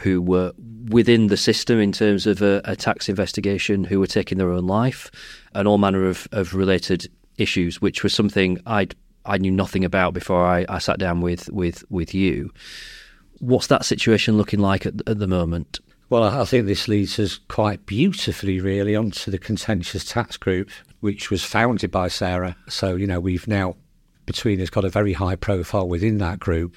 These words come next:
Speaker 2: 'cause we, we've had a really interesting time in the last year, haven't we? And, and particularly around that subject.
Speaker 1: Absolutely. So, Sarah, I, I mean, I guess there may be people listening to this that, that don't know some of the background around this. And, and obviously,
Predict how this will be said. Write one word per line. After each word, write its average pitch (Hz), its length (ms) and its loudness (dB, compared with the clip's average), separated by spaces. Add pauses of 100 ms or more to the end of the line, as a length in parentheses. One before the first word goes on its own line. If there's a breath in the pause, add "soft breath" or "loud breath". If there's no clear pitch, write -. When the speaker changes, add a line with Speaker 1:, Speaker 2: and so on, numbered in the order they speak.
(140)
Speaker 2:
'cause - 240 -4
we, 98 160 2
we've 98 180 0
had 101 160 0
a 95 180 0 (140)
really 101 540 2
interesting 98 560 -2
time 95 380 -2
in 98 60 -2
the 95 80 -4
last 95 260 -2
year, 92 180 0
haven't 92 320 -2
we? 92 200 -2
And, 95 180 -4
and 101 200 -4
particularly - 480 -4
around 92 280 0
that 90 180 -2
subject. - 640 -4 (400)
Speaker 1:
Absolutely. 101 600 2
So, 104 380 2
Sarah, 120 340 6
I, 113 120 4 (100)
I 107 100 -2
mean, 104 140 4
I - 20 2
guess 117 160 0
there 107 80 2
may 104 120 6
be 101 60 2
people 104 220 0
listening 98 220 0
to 92 80 -6
this 101 400 2
that, 107 340 -2
that 113 180 2
don't 113 200 6
know 107 100 4
some 101 160 2
of 92 60 4
the 87 80 0
background 90 760 2
around 87 720 0
this. 107 380 0
And, 104 280 2
and 107 120 2
obviously, 104 580 4